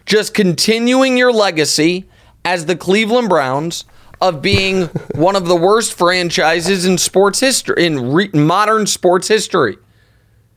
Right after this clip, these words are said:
The, and I'll go a step further.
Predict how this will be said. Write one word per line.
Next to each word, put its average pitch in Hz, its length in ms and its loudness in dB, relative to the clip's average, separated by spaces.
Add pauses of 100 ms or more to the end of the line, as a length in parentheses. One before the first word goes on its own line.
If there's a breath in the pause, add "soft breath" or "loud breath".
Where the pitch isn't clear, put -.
(140)
The, 160 160 2 (280)
and 240 560 -2 (460)
I'll 214 120 0
go 226 180 2
a 233 60 2
step 240 320 -2
further. 240 500 0